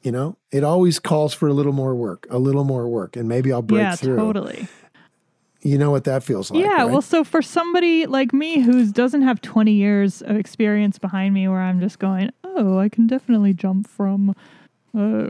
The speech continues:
Speaker 2: one company to railroads to
Speaker 1: Yeah,
Speaker 2: oil
Speaker 1: burritos to
Speaker 2: companies,"
Speaker 1: railroads,
Speaker 2: like,
Speaker 1: right?
Speaker 2: that is not what I'm doing. What's that? Do you re-, even remember back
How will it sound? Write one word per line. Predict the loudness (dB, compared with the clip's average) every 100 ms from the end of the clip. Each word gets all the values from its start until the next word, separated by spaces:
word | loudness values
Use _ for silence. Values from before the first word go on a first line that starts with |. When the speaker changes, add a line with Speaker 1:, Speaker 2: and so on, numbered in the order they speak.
| -6
Speaker 2:
one | -4 0 2
company | 2 0 2 2 2
to | 0 -2
railroads | -2 -4 -4 -4 -4 -4 -4 -6 -8 -14 -20
to | -4 0 0
Speaker 1:
Yeah, | 2
Speaker 2:
oil | 2 2 4 4
Speaker 1:
burritos | 6 4 4
to | 4
Speaker 2:
companies," | 4
Speaker 1:
railroads, | 2 0 -2
Speaker 2:
like, | -4 -4
Speaker 1:
right? | -4
Speaker 2:
that | -2 0
is | 0 0 2
not | 2 2 -2
what | 0
I'm | 2 2 2
doing. | 2 0 -4 -6 -10 _ _ -20 _ _ _ -20 _
What's | -2 -2 -4
that? | -2 0 0 -4 _ _ _ _ _ _ _ _ -4
Do | 0
you | 2
re-, | 2 2
even | 0 2
remember | 4 4 4 4 4 2
back | 2 0 0 -2 -8